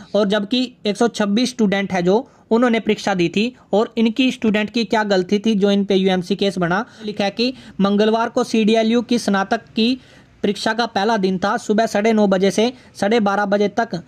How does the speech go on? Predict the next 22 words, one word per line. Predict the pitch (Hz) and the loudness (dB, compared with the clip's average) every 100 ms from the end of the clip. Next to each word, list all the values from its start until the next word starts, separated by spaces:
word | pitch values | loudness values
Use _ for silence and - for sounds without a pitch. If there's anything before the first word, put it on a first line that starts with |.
| _ - | _ -4
पहली | 208 240 | 2 2
शिफ्ट | 247 240 - | 2 0 2
में | 214 247 262 - - | 2 0 -4 -14 -6
पाँच | 214 220 | -2 0
विद्यार्थियों | 233 214 202 180 220 | 0 2 0 0 0
ने | 226 | 2
एग्जाम | 208 190 202 196 | 0 0 0 0
दिए | 180 | 0
थे। | 175 202 247 - _ | 0 -2 -4 -12 _
इस | 233 226 | -4 -2
दौरान | - 208 208 254 - | 0 2 0 -4 -4
एक | 220 226 | -2 0
यूएमसी | 226 208 202 214 | 0 2 0 -2
केस | 214 214 | -2 -2
बनाया | 190 175 175 | -2 -2 -2
गया, | 185 202 240 - - | -2 -2 -4 -12 -8
जिसमें | 180 208 214 233 254 - _ _ - | -2 2 2 2 -2 -10 _ _ -6
छात्र | 196 - 214 | -4 -2 -2
की | 233 | -2
क्या | 226 214 | -2 0
गलती | 208 202 208 | 0 0 0
थी, | 226 277 | 0 -2